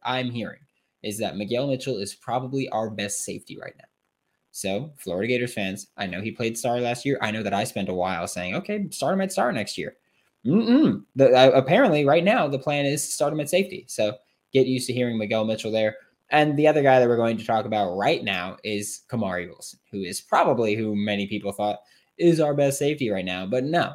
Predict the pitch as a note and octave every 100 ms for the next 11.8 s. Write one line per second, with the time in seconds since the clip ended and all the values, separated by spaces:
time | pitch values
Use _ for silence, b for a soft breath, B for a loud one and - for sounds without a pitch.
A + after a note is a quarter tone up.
0 | - G2+ F#2+ G2 A#2+ C3 C3+ B2+ A#2 A2
1 | - G#2 G#2 D3 A#2 G#2+ G2 G2 G2 G#2
2 | A2+ B2+ b b b _ _ _ _ _
3 | - - B2 F#3 C4 F3+ - G3 F#3 C#3+
4 | C3 C#3+ E3 G#3 A3 G3+ C#3+ C#3 C#3 D3
5 | - C3 C3 B2 A2+ A2+ - - - _
6 | _ - A#2 A#2 A#2 B2 B2 C3 B2 E3
7 | - - A#2+ A#2+ A2+ A#2 C3 F3 A2 G2
8 | G2 - G2+ F#2 F#2+ - - G2+ - A2+
9 | - G#2 G#2 B2 D3+ D3+ C3 C#3 C3 B2+
10 | A#2 - D#3+ E3 A#2 - _ _ _ _
11 | _ _ _ - C3 C3+ -